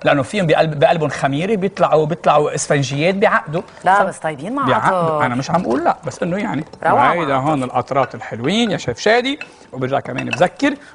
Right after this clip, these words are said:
Speaker 1: ويلا. وبننزل هون.
Speaker 2: أيوة.
Speaker 1: وبلشنا هودي بعدهم سخنين، كل لازم نصبر شوي، بس معلش ما بيأثر شيء أبدًا.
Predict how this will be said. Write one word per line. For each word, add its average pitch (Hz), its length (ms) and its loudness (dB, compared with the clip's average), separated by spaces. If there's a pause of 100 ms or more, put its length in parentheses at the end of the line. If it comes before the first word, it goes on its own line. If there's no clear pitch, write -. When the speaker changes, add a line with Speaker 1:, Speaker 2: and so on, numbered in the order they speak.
Speaker 1:
ويلا. 170 840 4 (520)
وبننزل 143 580 2
هون. 208 520 2 (180)
Speaker 2:
أيوة. 151 200 -4
Speaker 1:
وبلشنا 139 580 2
هودي 147 200 2
بعدهم 139 280 2
سخنين، 147 380 -4
كل 131 120 -2
لازم 131 200 2
نصبر 143 260 -2
شوي، 143 220 0
بس 127 160 -4
معلش 120 360 -2 (460)
ما 135 80 4
بيأثر 139 420 -2
شيء - 300 -6
أبدًا. 185 360 0